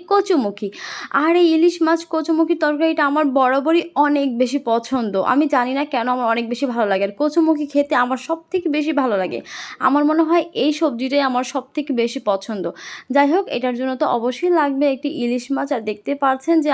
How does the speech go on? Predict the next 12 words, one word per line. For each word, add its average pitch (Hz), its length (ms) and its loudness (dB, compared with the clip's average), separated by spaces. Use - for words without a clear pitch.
আমি 208 180 -4
ইলিশ 214 220 -6
মাছটা 220 200 -6
দেখিয়ে 226 300 -4
দিয়েছি। 285 260 -2
আর 214 80 0
এখন 233 240 -6
হচ্ছে 247 180 -10
এটাকে 214 260 -4
ধুয়ে 233 260 -2
কেটে 214 240 -4
নিয়েছি। 165 340 -2